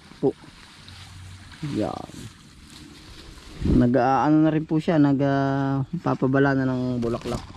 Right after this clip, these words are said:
Ito po ay Jinjin variety. Pipino episode po tayo. Oh, yan, update ko po kayo sa ating pipino at yung pong ating pinag-aaralang pipino. Ayan, ito na po, oh. Ito po yung pangunahin natin na pipino.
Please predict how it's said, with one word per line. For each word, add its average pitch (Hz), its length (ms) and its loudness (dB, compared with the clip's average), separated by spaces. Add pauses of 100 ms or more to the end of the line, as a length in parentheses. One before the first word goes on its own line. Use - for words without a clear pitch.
(560)
Ito 180 160 -6
po 185 160 0
ay 185 80 2
Jinjin 175 480 4
variety. 165 400 2 (800)
Pipino 170 400 4
episode 156 400 -2
po 151 160 0
tayo. 156 400 2
Oh, 131 320 -2
yan, 147 160 2
update 151 320 2
ko 151 80 -2
po 170 160 2
kayo 160 80 4
sa 156 160 2
ating 156 140 -4
pipino 165 340 2
at 151 160 0
yung 151 80 0
pong 139 160 -4
ating 143 240 -2
pinag-aaralang 135 640 2
pipino. 135 400 2 (1120)
Ayan, 123 240 6
ito 107 160 -2
na 113 80 2
po, 135 160 0
oh. 110 180 -2 (1300)
Ito - 160 -2
po 151 160 6
yung 143 560 6
pangunahin 143 480 2
natin 135 320 0
na 127 400 0
pipino. 139 400 4